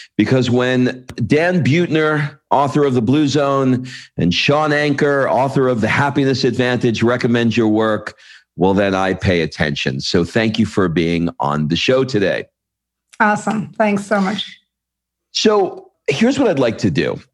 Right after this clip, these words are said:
Speaker 1: We're gonna get into how to grow young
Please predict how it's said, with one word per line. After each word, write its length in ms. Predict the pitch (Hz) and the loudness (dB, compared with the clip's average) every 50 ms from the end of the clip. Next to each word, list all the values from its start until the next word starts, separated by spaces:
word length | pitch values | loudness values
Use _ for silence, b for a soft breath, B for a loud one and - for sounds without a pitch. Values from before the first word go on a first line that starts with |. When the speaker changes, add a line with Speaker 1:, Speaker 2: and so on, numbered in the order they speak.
| _ - | _ -4
Speaker 1:
We're 180 | - 131 139 170 | 0 2 2 2
gonna 140 | 190 214 214 | 2 2 2
get 140 | 190 170 | 0 0
into 680 | 147 - 135 131 127 127 - - - 131 120 113 110 107 | 0 0 2 2 2 2 2 0 0 2 2 2 2 2
how 160 | 95 107 117 | 2 0 0
to 100 | 110 107 | 0 0
grow 300 | 92 90 104 110 110 107 | 0 0 2 2 2 2
young 540 | 101 95 98 90 87 87 101 110 131 143 | 2 2 2 2 0 0 0 0 0 0